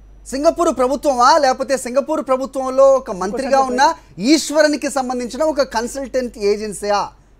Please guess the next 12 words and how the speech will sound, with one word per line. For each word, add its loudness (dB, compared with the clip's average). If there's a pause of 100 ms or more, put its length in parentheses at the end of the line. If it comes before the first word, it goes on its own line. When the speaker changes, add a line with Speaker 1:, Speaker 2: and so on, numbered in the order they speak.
(120)
Speaker 1:
ఒక -6
కన్సల్టెన్సీ -6
ఏజెన్సీ -4
అక్కడి -8
నుంచి 4
Speaker 2:
సింగపూర్లో 2
Speaker 1:
మొదలెట్టండి. 2
Speaker 2:
ఉన్నటువంటి -2
ప్రైవేట్ 0
సంస్థలకని -2
చెప్పానండి. -6 (120)
Speaker 1:
Right. 0